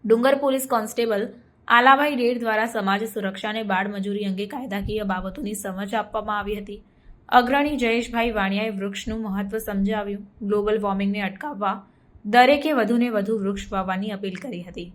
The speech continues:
અને છેલ્લે આભાર દર્શન ખાચરભાઈ દ્વારા શાળાની સિદ્ધિઓ, પરંપરા, ઉપસ્થિત રહેલા તમામ મહાનુભાવોને કિંમતી સમય આપવા બદલ અંતઃકરણથી આભાર વ્યક્ત કરાયો હતો. અંતે વંદે માતરમ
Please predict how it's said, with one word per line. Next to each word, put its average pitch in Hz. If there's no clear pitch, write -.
અને 208
છેલ્લે 196
આભાર 190
દર્શન 196
ખાચરભાઈ 254
દ્વારા 202
શાળાની 240
સિદ્ધિઓ, 214
પરંપરા, 196
ઉપસ્થિત 226
રહેલા 214
તમામ 202
મહાનુભાવોને 190
કિંમતી 208
સમય 202
આપવા 196
બદલ 190
અંતઃકરણથી 247
આભાર 196
વ્યક્ત 190
કરાયો 185
હતો. 180
અંતે 254
વંદે 254
માતરમ 226